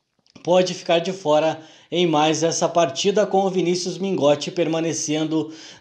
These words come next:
na linha de frente. Então o Furacão pode ter um esboço da formação diante do Goiás, o Santos no gol, Jonathan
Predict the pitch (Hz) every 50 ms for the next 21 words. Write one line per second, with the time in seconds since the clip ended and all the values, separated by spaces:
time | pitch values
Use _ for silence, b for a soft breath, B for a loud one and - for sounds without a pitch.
0 | B 156 160 160 151 151 156 165 165 160 190 185 - - 143 131 131 123 - -
1 | - - - B B B B B - - - 147 160 175 170 175 170 170 151 135
2 | 123 - 156 175 208 220 214 B B B B B B B B - - 180 226 226
3 | - 240 214 - 156 156 180 214 220 - - - 135 160 180 160 131 107 - 139
4 | 175 220 220 220 - 175 156 151 143 - - 160 151 151 147 139 139 - - 156
5 | 160 190 208 - - - - - 135 147 151 160 185 196 190 - 165 156 147 160
6 | 165 147 143 147 151 139 143 143 123 - - 156 151 147 147 156 147 160 233 208
7 | 156 160 180 240 247 - B B B B B B - 110 113 160 202 226 226 240
8 | 226 233 220 220 220 196